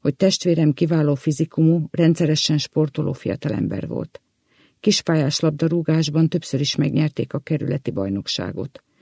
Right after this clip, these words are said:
Volt már példa és jövőképem is, de a hitem fénye még alig pislákolt.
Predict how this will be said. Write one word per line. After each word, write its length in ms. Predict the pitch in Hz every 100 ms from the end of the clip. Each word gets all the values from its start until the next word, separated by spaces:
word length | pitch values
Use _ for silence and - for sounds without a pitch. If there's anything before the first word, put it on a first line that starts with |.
| _ _ _
Volt 280 | 180 202 -
már 200 | 151 147
példa 580 | - 156 151 156 165 156
és 240 | - 147
jövőképem 680 | 160 143 156 - 156 - 160
is, 240 | 165 - - _ _ _ -
de 140 | 147
a 40 |
hitem 400 | 143 185 - 160
fénye 300 | 151 160 160
még 240 | 151 143 135
alig 240 | 135 123
pislákolt. 880 | - 135 - 131 135 - - - -